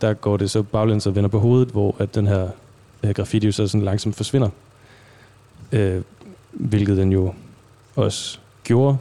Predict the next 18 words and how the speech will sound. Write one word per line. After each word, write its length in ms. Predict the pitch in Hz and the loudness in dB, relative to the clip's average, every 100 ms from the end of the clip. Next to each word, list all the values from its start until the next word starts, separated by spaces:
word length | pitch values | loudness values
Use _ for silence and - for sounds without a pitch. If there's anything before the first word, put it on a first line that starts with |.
| - - | -6 -2
både, 420 | 101 101 101 95 | 0 2 2 0
øh, 200 | 90 90 92 | 0 -2 -4
altså 140 | 101 | -4
lige 160 | 101 107 | -2 0
da 60 | |
Ib 160 | 98 104 | 2 0
havde 120 | 92 | 0
gjort 260 | 104 127 127 | 2 0 0
det, 80 | 107 | -2
ikke 120 | 104 | 0
så 100 | 107 | -2
lang 180 | 98 104 | -2 -2
tid 180 | 107 | -2
efter, 180 | 123 117 | -2 -2
men 160 | 101 98 | -2 -2
også 180 | 104 - | -2 -2
sådan 220 | 101 | -4
jo 100 | 98 | -2